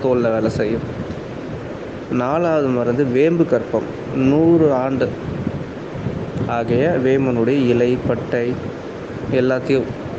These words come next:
அந்த வேம்பனுடைய சமூலத்தை பொடி செஞ்சு இது வந்து கரிசலாங்கண்ணி சாறு,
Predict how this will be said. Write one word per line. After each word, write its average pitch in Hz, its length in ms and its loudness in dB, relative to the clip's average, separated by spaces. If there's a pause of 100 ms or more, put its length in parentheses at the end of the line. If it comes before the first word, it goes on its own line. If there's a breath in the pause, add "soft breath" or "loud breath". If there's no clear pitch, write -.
(120)
அந்த 123 200 2
வேம்பனுடைய 123 580 2
சமூலத்தை 123 580 0 (340)
பொடி 127 260 2
செஞ்சு 127 300 2 (320)
இது 135 240 4
வந்து 131 300 2 (400)
கரிசலாங்கண்ணி 143 680 0
சாறு, 117 360 0